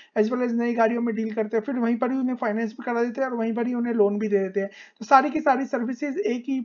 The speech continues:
प्लेटफॉर्म पे आपको मिल जाती है और वो भी ऑनलाइन, आप कंपैरिजन कर पाते हैं,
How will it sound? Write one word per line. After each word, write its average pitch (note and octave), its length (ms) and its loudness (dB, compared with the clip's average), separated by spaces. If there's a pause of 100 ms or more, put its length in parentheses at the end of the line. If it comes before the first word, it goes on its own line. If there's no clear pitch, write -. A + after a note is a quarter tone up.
प्लेटफॉर्म A#3+ 420 2
पे B3 100 -4
आपको A3+ 220 0
मिल G#3+ 180 0
जाती A3 220 2
है B3 60 -4
और A#3+ 60 -4
वो A3 120 4
भी A3 120 -2
ऑनलाइन, F#3+ 440 -4 (300)
आप A3 180 6
कंपैरिजन A#3+ 520 0
कर A#3 160 -4
पाते A#3+ 300 -2
हैं, B3+ 140 -6